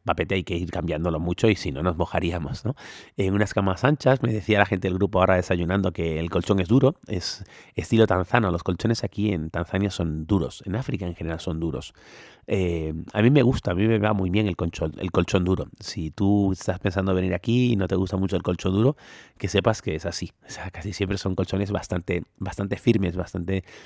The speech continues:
bastante rígidos, ¿no? Y, mm, y eso, y tiene una pequeña piscina, unas, unos jardines muy bonitos, unos pequeños paseítos, todo un recinto cerrado. Eh, y fuera, pues, tenemos el resto de la aldea, que ya te digo que vamos a visitar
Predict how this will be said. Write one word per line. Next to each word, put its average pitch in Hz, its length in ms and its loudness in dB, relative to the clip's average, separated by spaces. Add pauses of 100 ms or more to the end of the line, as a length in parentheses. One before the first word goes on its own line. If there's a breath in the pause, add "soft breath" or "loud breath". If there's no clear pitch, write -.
(240 loud breath)
bastante 101 360 0
rígidos, 87 540 -6
¿no? 127 160 0 (880 loud breath)
Y, 107 380 6
mm, 92 640 -2
y 110 180 2
eso, 170 180 2
y 107 60 0
tiene 95 140 -4
una 92 120 -2
pequeña 92 260 -4
piscina, 151 720 4
unas, 101 420 -2
unos 92 260 -2
jardines 92 400 0
muy 90 120 0
bonitos, 131 540 4
unos 101 200 0
pequeños 90 300 -4
paseítos, 123 640 -2
todo 110 140 2
un 98 140 0
recinto 95 340 -6
cerrado. 143 540 4 (560 loud breath)
Eh, 80 960 -2
y 101 140 0
fuera, 98 320 2
pues, 113 160 -4
tenemos 92 320 -2
el - 80 -4
resto - 180 -4
de 95 60 0
la 95 40 2
aldea, 101 260 2
que 127 100 -2
ya 92 100 -2
te 95 120 -4
digo 98 220 2
que - 100 -2
vamos 90 280 0
a 95 40 2
visitar 98 400 -2